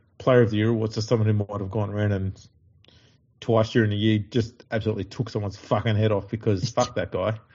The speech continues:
Speaker 2: Yeah.
Speaker 1: <laughs> Captain of the Year. Oh, come on, Yo's gotta get this for sure.
Speaker 2: It's gotta be Isaiah Yo, you'd think. And it's not.
Speaker 1: It's not. It's Reynolds.
Speaker 2: It's Adam Reynolds. That's fair enough.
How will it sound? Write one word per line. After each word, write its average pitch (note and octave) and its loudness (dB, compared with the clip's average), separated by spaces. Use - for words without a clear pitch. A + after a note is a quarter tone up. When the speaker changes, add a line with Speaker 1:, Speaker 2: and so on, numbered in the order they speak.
Speaker 2:
Yeah. C3+ 0
Speaker 1:
<laughs> G#3+ 8
Captain B2 0
of B2+ 4
the B2 2
Year. A#2+ 6
Oh, A#2+ -4
come A2+ -10
on, G2 -4
Yo's A#2+ 6
gotta G2 -4
get F#2+ -10
this G#2 -8
for A2 -8
sure. A2+ -2
Speaker 2:
It's - -8
gotta G2+ 6
be F#2+ 2
Isaiah F#2+ 2
Yo, G2 2
you'd G2 0
think. G2+ 2
And D3 10
it's D#3 8
not. F3+ 10
Speaker 1:
It's A2+ -4
not. G2+ -2
It's - -12
Reynolds. B2 2
Speaker 2:
It's - -6
Adam D#3+ 4
Reynolds. F3+ 0
That's - 0
fair F2 4
enough. D#2+ -4